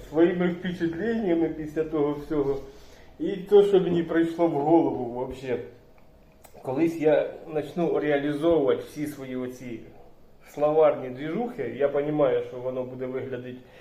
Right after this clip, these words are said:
на італійському трошки дико, але тим не менш, е, я думаю, що вони будуть постійно з нас в шоці мінімум. Коротше, яка ситуація?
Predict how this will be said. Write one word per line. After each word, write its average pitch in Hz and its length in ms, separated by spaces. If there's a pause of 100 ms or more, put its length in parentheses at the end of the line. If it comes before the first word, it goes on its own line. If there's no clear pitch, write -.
(140)
на 143 120
італійському 135 680
трошки 139 380
дико, 147 520
але 135 260
тим 143 240
не 147 80
менш, 170 300 (720)
е, 135 300
я 143 120
думаю, 147 360
що 139 180
вони 135 260
будуть 131 320
постійно 127 680
з 113 40
нас 107 260 (720)
в - 140
шоці 120 380 (200)
мінімум. 123 400 (680)
Коротше, 156 340
яка 147 200
ситуація? 165 560